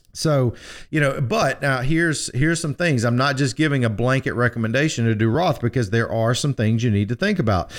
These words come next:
Number one, uh, you need to think about the fact that if you do convert,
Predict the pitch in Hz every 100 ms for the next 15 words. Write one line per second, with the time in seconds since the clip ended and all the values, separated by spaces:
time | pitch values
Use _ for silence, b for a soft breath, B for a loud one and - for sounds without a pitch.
0 | B B 117 143 156 160 180 175 80 -
1 | B B 110 117 113 120 127 143 165 165
2 | 175 170 160 151 156 135 160 156 151 117
3 | 127 113 - _ _ 165 190 175 139 -
4 | 135 156 131 135 175 - 151 123 120 208
5 | 160 127